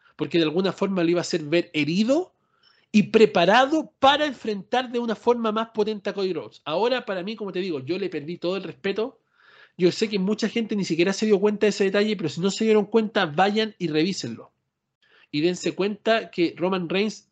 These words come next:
es una mierda, weón, es un chuche su madre. Yo con esto, weón, no digo nada más de Roman Reigns. Ojalá pierda luego los títulos para que la lucha libre vuelva a tener campeones de verdad, campeonatos que se defiendan en las dos marcas,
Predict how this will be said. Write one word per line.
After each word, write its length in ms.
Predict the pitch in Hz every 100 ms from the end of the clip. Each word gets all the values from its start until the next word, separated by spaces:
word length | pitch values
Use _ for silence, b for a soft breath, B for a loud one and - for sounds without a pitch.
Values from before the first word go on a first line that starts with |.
| -
es 400 | 185 196 - _
una 300 | - 208 196
mierda, 420 | 175 214 170 120
weón, 140 | 113 131
es 60 |
un 180 | 190 185
chuche 260 | - 208 180
su 140 | -
madre. 340 | 156 165 113 110
Yo 260 | 156 202 196 B B
con 140 | 151
esto, 260 | 190 - 185
weón, 260 | 190 196
no 100 | 165
digo 220 | 156 165
nada 200 | 143 175
más 180 | 185 185
de 80 | 175
Roman 280 | 180 175 160
Reigns. 320 | 170 196 - b b
Ojalá 360 | 131 135 147 160
pierda 280 | 180 156
luego 240 | 139 165 180
los 220 | 170 -
títulos 320 | 185 180 180
para 140 | - 135
que 80 | 135
la 100 | 127
lucha 260 | 156 -
libre 220 | 151 165
vuelva 360 | 147 131 165 175
a 20 |
tener 240 | 151 151 156
campeones 500 | 139 123 156 175 151
de 120 | 135
verdad, 500 | 117 127 135 170 214 B B B
campeonatos 560 | 156 139 135 147 160 165
que 120 | 139
se 120 | 143
defiendan 540 | 120 - 190 202 196 185
en 140 | 139
las 140 | 127
dos 140 | 123 165
marcas, 600 | 143 165 196 - 202